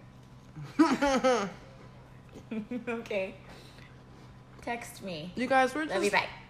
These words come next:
Speaker 1: this is the kind of podcast where you just get family interruptions. Did you know Mom's famous? Like, I put up in an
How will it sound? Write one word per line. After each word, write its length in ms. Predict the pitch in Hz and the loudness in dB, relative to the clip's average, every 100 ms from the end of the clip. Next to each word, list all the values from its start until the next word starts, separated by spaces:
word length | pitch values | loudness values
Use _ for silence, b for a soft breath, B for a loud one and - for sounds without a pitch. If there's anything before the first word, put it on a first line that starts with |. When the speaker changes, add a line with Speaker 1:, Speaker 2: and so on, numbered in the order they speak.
| - | -8
Speaker 1:
this 140 | 277 | -4
is 140 | 294 277 | -4 -2
the 80 | 262 | 2
kind 200 | 254 226 | 4 4
of 60 | |
podcast 480 | 214 202 196 202 196 | 4 2 4 2 4
where 100 | 190 | -2
you 120 | 185 | -2
just 220 | 190 190 | -2 -2
get 220 | 175 160 151 - - - - | 4 4 4 -14 -20 -18 -6
family 360 | 214 196 202 196 | 2 4 4 4
interruptions. 680 | 175 160 160 - 170 165 165 | 4 4 2 2 0 0 -2
Did 200 | - 202 | -6 -4
you 80 | 262 | -2
know 140 | 320 | 0
Mom's 360 | 240 165 170 170 | 4 4 4 -2
famous? 600 | 127 139 165 220 - - - - - - - - - - - | -6 -4 -2 -4 -6 -16 -20 -20 -20 -20 -20 -20 -20 -18 -4
Like, 240 | 160 - | -4 0
I 100 | 170 | -2
put 200 | 170 202 | 0 0
up 140 | 190 | 2
in 100 | 180 | 2
an 60 | 170 | 2